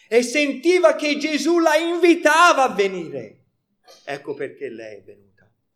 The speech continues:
Lei riconosceva che Gesù fosse Dio,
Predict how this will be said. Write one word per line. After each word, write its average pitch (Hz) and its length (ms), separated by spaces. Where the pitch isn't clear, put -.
Lei 233 360
riconosceva 208 920
che 180 200
Gesù 175 400
fosse 143 480
Dio, 135 380